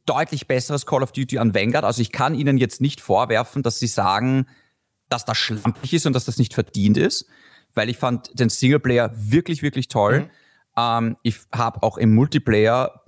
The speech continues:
Speaker 1: vor God of War, ich hatte viel Spaß. Ich habe jetzt sogar Warzone zwei Punkt null ein, zwei Runden gespielt und hatte
Speaker 2: Oh,
Speaker 1: Spaß.
Speaker 2: okay. Oh, wow.
Speaker 1: Es gibt ein paar Fehler, klar, die kann man noch ausbügeln, aber ich find, ich kann jetzt nicht sagen, dass das lieblos hingeklatscht ist,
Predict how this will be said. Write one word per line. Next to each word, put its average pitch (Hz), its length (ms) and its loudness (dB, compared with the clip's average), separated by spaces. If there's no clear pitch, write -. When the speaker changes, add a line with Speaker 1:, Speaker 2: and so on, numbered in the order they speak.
Speaker 1:
vor - 300 -4
God 117 140 2
of 113 100 -2
War, 123 120 2
ich 117 80 -4
hatte 117 200 -4
viel 117 160 -2
Spaß. 110 340 -2
Ich 113 80 -6
habe 117 140 0
jetzt - 80 -10
sogar 117 260 -2
Warzone 113 320 2
zwei 113 220 -2
Punkt - 260 -4
null 131 420 4
ein, 123 160 -4
zwei - 140 -4
Runden 135 300 0
gespielt 131 340 -2
und - 180 2
hatte 370 200 0
Speaker 2:
Oh, - 20 2
Speaker 1:
Spaß. 262 480 0
Speaker 2:
okay. 120 440 -8
Oh, 127 280 -18
wow. 120 200 -16
Speaker 1:
Es 120 140 -2
gibt 151 160 -2
ein 143 80 -2
paar 139 140 -2
Fehler, 143 640 2
klar, 139 500 -4
die - 140 -20
kann 127 180 0
man 135 60 2
noch 117 100 -2
ausbügeln, 165 680 0
aber 131 400 0
ich 117 120 -6
find, 139 480 0
ich 113 160 -2
kann 143 160 -2
jetzt - 160 -4
nicht 160 200 2
sagen, 127 300 0
dass 147 120 -4
das - 180 -6
lieblos 143 340 0
hingeklatscht 139 680 0
ist, 143 280 0